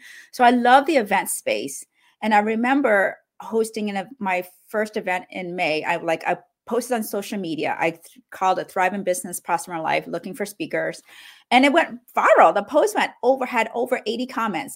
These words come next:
of people wanting to speak. I'm like, "Okay, I'll host one in May," you know? <laughs> And because I had so many people sign up, I hosted one in June. I'm like, "Wait a second, there's a big demand for events."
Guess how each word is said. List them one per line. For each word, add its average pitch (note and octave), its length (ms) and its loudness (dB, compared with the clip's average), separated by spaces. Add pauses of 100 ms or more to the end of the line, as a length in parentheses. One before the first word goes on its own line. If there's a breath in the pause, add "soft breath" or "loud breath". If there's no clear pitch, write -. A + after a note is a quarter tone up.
of G3 160 -6
people A3+ 260 -6
wanting F3+ 340 -4
to F3 380 -6
speak. - 340 4
I'm G3+ 100 -2
like, F3 180 -2 (360)
"Okay, D4+ 440 4 (280 loud breath)
I'll A#3+ 140 8
host D4+ 340 4
one C#4+ 200 2
in C#4+ 160 -4
May," A3 420 4 (140 loud breath)
you A3+ 80 -4
know? G#3+ 240 4
<laughs> F4+ 840 0
And C4 100 -4
because C#4+ 260 0
I C#4 40 6
had B3+ 120 2
so D4 200 2
many D4+ 200 -4
people C4 240 -2
sign C4+ 200 -4
up, D4+ 120 0
I G#3 100 0
hosted A#3 340 -6
one B3 160 -4
in A3+ 80 -4
June. D4+ 300 -6
I'm G3+ 100 -6
like, G3+ 200 -4 (320)
"Wait B3+ 240 -6
a - 20 -14
second, D#3+ 380 -10
there's G4+ 180 -6
a C4+ 40 -6
big A#3+ 240 -8
demand C4+ 400 -6
for E3 180 -2
events." D3 420 -8